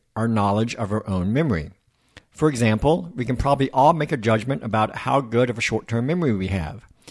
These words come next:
If I gave you a list of ten grocery store items, do you think you can remember them all? How many do you, do you think you can remember?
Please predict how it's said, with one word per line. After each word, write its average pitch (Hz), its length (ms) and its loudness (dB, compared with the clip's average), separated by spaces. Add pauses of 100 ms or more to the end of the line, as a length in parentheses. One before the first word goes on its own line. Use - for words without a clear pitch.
(420)
If 123 160 -10
I 143 140 4
gave 147 220 4
you 151 140 6
a 143 40 4
list 127 320 2
of 110 100 -10
ten 139 220 0
grocery 131 400 2
store 110 340 0
items, 95 480 -4 (140)
do 113 100 -2
you 104 60 0
think 117 240 -4
you 120 60 -10
can 120 140 0
remember 117 320 4
them 135 140 0
all? 175 460 4 (560)
How 110 220 -2
many 131 200 4
do 127 140 0
you, 135 220 0 (120)
do 135 80 2
you 127 160 2
think 147 260 -2
you 151 60 -2
can 160 300 2
remember? 92 480 0